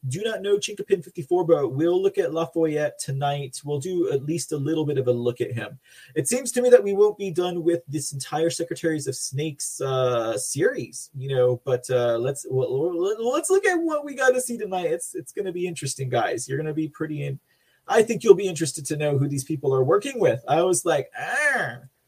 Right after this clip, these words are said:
very interesting." Very, very interesting. Uh, let's see here.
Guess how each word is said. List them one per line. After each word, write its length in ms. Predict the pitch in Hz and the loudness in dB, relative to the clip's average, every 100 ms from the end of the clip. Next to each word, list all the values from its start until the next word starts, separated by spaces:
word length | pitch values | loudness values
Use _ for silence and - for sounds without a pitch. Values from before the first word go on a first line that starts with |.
| _ _ _ _ - | _ _ _ _ -14
very 640 | 117 139 208 254 220 214 | -6 4 8 8 6 2
interesting." 640 | 269 302 294 285 247 156 - 131 - - | 0 0 -2 -2 -4 -4 -10 -16 -20 -14
Very, 640 | 120 143 226 220 208 208 170 | -2 2 2 2 -4 -6 -8
very 720 | 143 135 190 185 180 180 175 - | -6 -2 0 0 0 0 -2 -4
interesting. 580 | 156 143 135 - 123 139 - 147 _ _ _ _ _ _ _ _ _ _ _ _ _ - - _ | -10 -8 -8 -8 -10 -14 -20 -20 _ _ _ _ _ _ _ _ _ _ _ _ _ -20 -20 _
Uh, 520 | - 139 143 139 139 139 | -2 0 0 0 -2 -4
let's 220 | 135 - | -4 -8
see 140 | 117 | -12
here. 580 | 127 - 87 87 90 135 | -8 -6 -6 -8 -10 -12